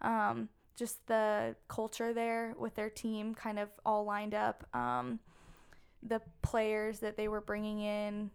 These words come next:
the players that they had there lined up really well with, like, what I wanted to do, the style of play that they did,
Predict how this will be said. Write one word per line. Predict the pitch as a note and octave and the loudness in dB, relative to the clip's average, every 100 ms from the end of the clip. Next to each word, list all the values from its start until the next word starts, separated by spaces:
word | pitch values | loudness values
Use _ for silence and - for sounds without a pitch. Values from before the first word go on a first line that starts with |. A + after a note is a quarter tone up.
| - | -10
the | A3 | -8
players | - G#3 G#3 | -4 -4 -2
that | G#3 | -6
they | G#3+ | -4
had | G3+ A3+ G#3 | -4 -4 -2
there | A2+ A2+ A2+ | -2 -2 -2
lined | - A2+ A2 | -2 -2 -4
up | A#2 | -4
really | - C3 | -4 -4
well | - - - A#3+ | -2 2 2 0
with, | A#3+ - A#3 - - - - | -2 -4 -6 -16 -20 -20 -12
like, | - - - - - - - - - | -10 -8 -10 -20 -20 -20 -20 -20 -8
what | A3+ | -4
I | G#3+ | -2
wanted | G#3+ G#3 G#3+ | -2 -4 -6
to | A3+ | -6
do, | A3 G#3+ G#3+ | -2 0 -2
the | G#3+ | -4
style | G#3+ G#3+ G#3+ A#3 | -4 -2 0 0
of | A#3 | 0
play | A#3+ B3 | 0 2
that | B3 - | 2 0
they | A#3+ | -2
did, | A#3 A3+ A3+ A3+ | 0 -2 -2 -4